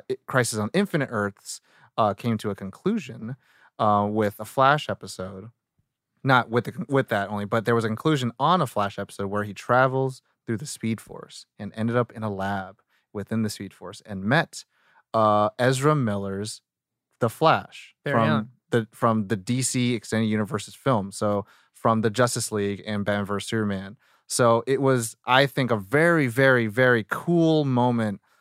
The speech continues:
Speaker 1: in T V history for s-, the C W people who have been, you know, wanting, uh, Green Arrow to join the Justice League and the live action films, but to see that the films now have made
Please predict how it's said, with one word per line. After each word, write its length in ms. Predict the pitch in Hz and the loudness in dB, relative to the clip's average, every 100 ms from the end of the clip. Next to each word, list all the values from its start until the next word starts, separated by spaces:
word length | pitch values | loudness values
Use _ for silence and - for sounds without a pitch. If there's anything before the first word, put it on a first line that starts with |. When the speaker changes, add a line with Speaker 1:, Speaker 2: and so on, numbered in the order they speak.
| _ - | _ -6
Speaker 1:
in 200 | 113 104 | -4 -2
T 320 | - 190 196 | -2 0 2
V 220 | 165 147 | 2 2
history 680 | 131 113 - 113 107 104 98 - _ | 2 0 0 0 0 -2 -6 -12 _
for 200 | - 110 | 0 0
s-, 200 | 101 - | 0 -8
the 140 | 117 | -2
C 200 | - 170 | 0 2
W 260 | 156 135 127 | 2 2 0
people 280 | 127 113 113 | -4 -4 -2
who 120 | 113 | -2
have 80 | 98 | -2
been, 280 | 107 101 98 _ _ _ | -4 -6 -10 _ _ _
you 80 | 117 | -2
know, 100 | 107 | 0
wanting, 560 | 110 127 131 127 120 113 _ _ _ | 4 4 4 2 0 -4 _ _ _
uh, 200 | 113 101 | -2 -2
Green 260 | 98 131 131 | 0 2 4
Arrow 280 | 127 123 123 | 6 6 4
to 120 | 117 | 2
join 400 | 98 117 117 113 | -2 0 2 2
the 80 | 110 | 0
Justice 340 | 113 107 110 | 0 -2 -2
League 220 | 113 107 107 | 0 0 2
and 160 | 104 | 0
the 100 | 101 | 0
live 240 | 101 104 101 | 2 2 2
action 300 | 101 - 98 | -2 -6 -8
films, 480 | 104 101 98 95 - _ _ _ _ | -6 -4 -6 -8 -16 _ _ _ _
but 160 | 117 | -4
to 100 | - | -2
see 500 | 107 - 135 127 127 | -2 0 0 2 0
that 460 | 113 113 110 107 107 _ _ | 0 2 4 2 0 _ _
the 80 | - | -8
films 600 | 104 - 160 151 143 135 | -6 0 2 4 2 0
now 240 | 117 117 113 | 2 4 4
have 200 | 113 101 | 0 -2
made 360 | 107 104 101 | -2 -2 -4